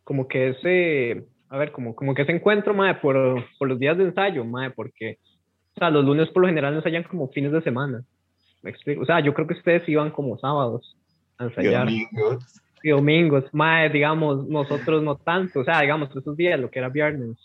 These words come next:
Speaker 1: sábado y domingo, no, o sea, para, para ensayos de espectáculo, muy poco, mae, muy, muy poco. O sea, nuestros días fuertes de ensayo eran, mae, di, martes, miércoles y jueves,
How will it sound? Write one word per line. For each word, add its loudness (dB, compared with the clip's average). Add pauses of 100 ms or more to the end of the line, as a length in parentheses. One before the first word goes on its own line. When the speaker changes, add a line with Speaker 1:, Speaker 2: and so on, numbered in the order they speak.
(120)
Speaker 1:
sábado -4
y -2
domingo, -6
no, -6 (120)
o -8 (440)
sea, 2
para, -2
para 0
ensayos -4
de -6
espectáculo, -4 (880)
muy 4
poco, 2
mae, 0
muy, 0
muy -2
poco. -4
O -14 (120)
sea, 2
nuestros 0
días 4
fuertes 2
de -2
ensayo 2
eran, 0
mae, -2
di, -2
martes, -4
miércoles 0
y -8
jueves, -2